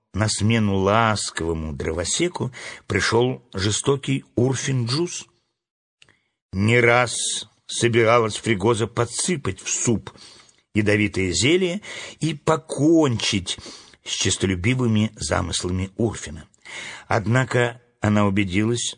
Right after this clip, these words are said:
что таким способом от захватчика не избавишься.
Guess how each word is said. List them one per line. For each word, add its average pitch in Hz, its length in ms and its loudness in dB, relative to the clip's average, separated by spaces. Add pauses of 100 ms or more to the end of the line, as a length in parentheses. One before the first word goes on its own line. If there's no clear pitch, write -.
что - 220 -6
таким 92 300 -2
способом 101 680 -2
от 98 160 -2
захватчика 92 760 -2 (640)
не 98 220 0
избавишься. 80 720 -4